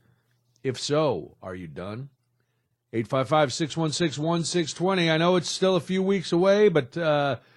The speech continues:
people are telling me they're already done. They've been shopping forever. Oh, it's all set. I mean, I just, I just over the weekend got the house all finished,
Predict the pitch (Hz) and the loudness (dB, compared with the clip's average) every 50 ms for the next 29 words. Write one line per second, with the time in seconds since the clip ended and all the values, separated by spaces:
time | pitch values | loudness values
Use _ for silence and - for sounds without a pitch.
0 | _ _ _ _ _ _ _ _ _ _ _ _ _ _ _ _ _ _ - 175 | _ _ _ _ _ _ _ _ _ _ _ _ _ _ _ _ _ _ -8 -2
1 | 151 170 180 170 139 - 170 165 170 175 175 170 170 170 165 151 151 160 160 160 | 0 2 2 2 2 2 2 4 4 2 2 2 2 4 4 4 4 4 4 2
2 | 151 143 139 131 123 175 180 185 185 180 175 170 156 127 113 95 113 101 101 - | 2 2 0 0 0 0 2 2 2 0 0 0 -2 -4 -4 -6 -8 -10 -8 -6
3 | - - 175 160 156 - - 127 110 - - 139 143 185 214 226 220 196 202 202 | -4 -2 -2 -2 -2 -2 -4 -8 -10 -10 -6 -2 2 4 6 6 6 4 2 2
4 | 208 202 208 220 226 220 214 208 190 160 143 127 - 147 131 127 120 - - 190 | 2 4 4 6 6 6 4 4 2 0 -2 -4 -6 -6 -6 -6 -6 -6 -4 -2
5 | 202 202 214 196 - 175 156 151 160 160 151 156 170 190 180 160 190 196 - - | 0 0 -2 -4 -6 -8 -8 -6 -6 -6 -4 -4 -2 -2 0 2 0 0 0 -2
6 | - - 160 131 165 190 208 175 156 160 190 196 180 - - 185 185 185 180 180 | -6 -14 -10 -6 -2 -2 -2 0 2 2 2 2 2 2 0 0 2 2 0 2
7 | 175 180 180 165 190 185 170 156 175 175 170 175 165 156 185 196 180 - 156 120 | 2 2 2 2 0 -2 0 0 0 0 0 0 0 2 2 2 0 0 -2 -2
8 | 110 - - 120 110 85 78 - - - _ | -4 -4 -8 -10 -12 -12 -14 -18 -20 -20 _